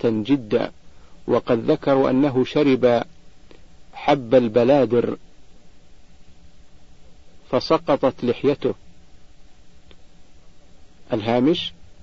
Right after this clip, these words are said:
حب البلادر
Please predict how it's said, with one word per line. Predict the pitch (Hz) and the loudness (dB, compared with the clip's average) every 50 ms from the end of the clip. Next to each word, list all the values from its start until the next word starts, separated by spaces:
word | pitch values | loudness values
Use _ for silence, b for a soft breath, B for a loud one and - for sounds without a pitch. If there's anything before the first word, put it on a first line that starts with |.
| - - - - - - - - - - - - - - - - - - - - - - - - - - - - - - - - - - - - - - - - - - - | -20 -20 -20 -20 -20 -20 -20 -20 -20 -20 -20 -20 -20 -20 -20 -20 -20 -20 -20 -20 -20 -20 -20 -20 -20 -20 -20 -20 -20 -20 -20 -20 -20 -20 -20 -20 -20 -20 -20 -20 -20 -20 -18
حب | - - - 147 143 135 139 | -8 -2 -2 -2 2 2 2
البلادر | 127 117 107 123 120 123 123 117 113 139 156 170 180 | 2 4 4 2 4 4 2 2 4 4 2 2 0